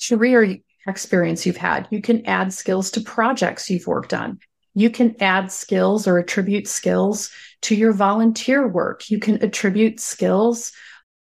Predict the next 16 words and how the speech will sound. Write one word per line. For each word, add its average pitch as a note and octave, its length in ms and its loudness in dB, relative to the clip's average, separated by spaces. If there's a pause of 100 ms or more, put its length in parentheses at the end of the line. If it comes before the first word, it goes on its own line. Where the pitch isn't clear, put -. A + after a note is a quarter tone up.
(140)
with G3+ 260 -2
your A3 200 4
awards G3 680 0
or F3+ 160 -2
certifications. F#3+ 1200 -4 (880)
There G3+ 260 0
are G3 140 2
fifty B3 500 0
skills A3 800 2
that F#3+ 220 -2
you A3 180 2
can B3+ 220 2
put F#3+ 420 0 (120)
into A#3+ 360 4
your F#3 160 4
profile. E3+ 800 -2